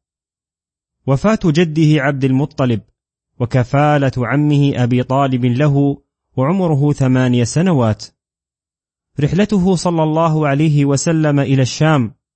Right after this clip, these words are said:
مع عمه أبي طالب، وعمره اثني عشر سنة.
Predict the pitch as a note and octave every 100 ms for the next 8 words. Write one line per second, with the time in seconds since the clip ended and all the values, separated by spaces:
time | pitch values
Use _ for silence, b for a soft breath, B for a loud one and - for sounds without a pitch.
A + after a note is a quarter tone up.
0 | _ _ A#2 A#2+ A#2+ B2 D#3 D#3 C#3+ C#3+
1 | A#2+ A#2 A#2 C3 D3 D3+ D3+ - _ _
2 | _ B2 C#3 E3+ D#3 C#3 D3 C#3 - C#3+
3 | C3+ A2 A#2+ B2 C3 - D#3+ A#2